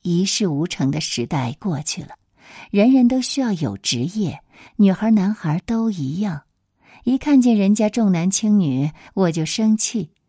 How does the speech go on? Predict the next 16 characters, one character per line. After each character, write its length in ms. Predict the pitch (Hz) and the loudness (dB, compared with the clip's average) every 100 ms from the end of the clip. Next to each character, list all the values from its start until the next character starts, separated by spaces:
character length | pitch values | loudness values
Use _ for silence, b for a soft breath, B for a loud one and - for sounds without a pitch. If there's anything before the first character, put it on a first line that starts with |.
| b b b | b b b
我 140 | 214 | 0
自 300 | 202 285 262 | 2 2 2
己 260 | - 175 156 | 2 0 0
就 160 | 190 | -2
受 300 | 170 - 185 | -2 -2 -4
过 160 | 160 156 | -4 -6
太 400 | - 240 208 156 | -6 -4 -4 -4
多 240 | 165 156 | -2 -4
罪 320 | 156 202 156 | -4 -4 -4
了。 320 | 147 147 - _ _ _ _ _ _ _ _ _ _ - | -6 -14 -20 _ _ _ _ _ _ _ _ _ _ -8
假 240 | - 170 | -2 0
如 360 | 143 143 147 165 180 _ _ | 0 0 -2 -4 -10 _ _
晚 280 | 185 143 104 | -4 -2 -2
生 300 | 95 - 196 | -4 0 0
一 120 | 190 | 0
点， 240 | 131 - | -6 -10